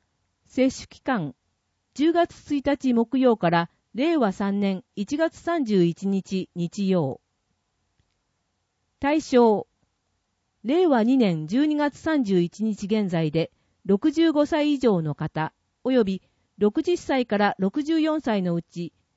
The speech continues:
身体障害者手帳一級で、心臓、腎臓、呼吸器の機能、または、基礎免疫不全ウイルスによる免疫機能の障害を有する方。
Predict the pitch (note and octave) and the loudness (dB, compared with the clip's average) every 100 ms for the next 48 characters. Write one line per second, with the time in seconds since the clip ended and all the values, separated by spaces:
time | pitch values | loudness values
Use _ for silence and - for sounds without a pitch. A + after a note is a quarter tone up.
0 | _ _ C#4+ E4 E4+ E4 E4 D#4 D4+ D4 | _ _ -4 -2 0 0 2 0 2 0
1 | D#4 D4+ D4 - F3+ D#3+ - F3+ - - | 0 -2 -2 0 0 0 -2 -8 -8 -6
2 | A3+ G#3 G3 - _ _ _ - D#4 E4+ | -2 0 0 -2 _ _ _ -8 -6 -4
3 | D4+ D4+ D4 C4+ F#3 A3+ D4 C#4+ C#4+ C#4+ | -2 0 0 0 -2 -2 -2 0 2 2
4 | A#3+ - B3+ A#3 D#4+ D#4+ A#3+ F#3+ F3+ - | 2 0 -6 -2 0 0 -2 -4 -4 -4
5 | G#3+ E3 D3+ - _ - G#3 C#4 B3+ G#3+ | -2 0 -2 -8 _ -6 -4 0 0 0
6 | G3+ _ _ - E4 E4 E4+ E4+ E4 D4 | -4 _ _ -10 -6 -4 -2 -2 -4 -4
7 | D#4 C#4+ C4+ D4+ C#4+ C#4 C#4 B3 - F3+ | -6 -6 -4 -2 -2 -2 -2 -4 -4 -4
8 | F3+ F3 F3 F3+ - B3+ D#4 D#4 - - | -2 0 0 -2 -2 -2 0 -4 -8 -6
9 | D4+ C#4+ F#3 D#3+ G#3 A3 G#3+ G#3+ G#3 G3 | -2 0 0 -2 0 0 2 2 2 2
10 | G3 G3 A#3 F3+ C#3+ C#3 C#3 | 0 -2 -2 -6 -6 -8 -10